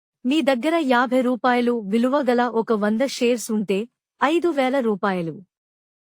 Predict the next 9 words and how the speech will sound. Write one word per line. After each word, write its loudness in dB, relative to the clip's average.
బోనస్ 0
ఒకటి, 0
ఒకటి 2
అంటే? 2
ఇప్పుడు 2
రెండు 4
వందలు 0
షేర్స్ -2
కి. -8